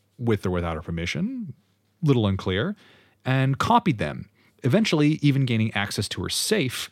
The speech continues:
which had other documents, finding a way to get a copy of her key secretly. And when the office was empty, he had access to all this.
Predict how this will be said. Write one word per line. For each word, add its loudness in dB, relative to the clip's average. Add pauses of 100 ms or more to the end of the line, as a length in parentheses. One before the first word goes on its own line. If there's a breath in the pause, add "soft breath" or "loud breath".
(120)
which -2
had -4
other 2
documents, -2 (400)
finding 2
a 6
way 6
to -2 (220)
get -2
a -4
copy -2
of -4
her -6
key -2
secretly. -6 (600)
And 0
when 2
the 4
office 0
was -4
empty, 0 (200)
he -6
had -4
access -4
to -6
all -6
this. -12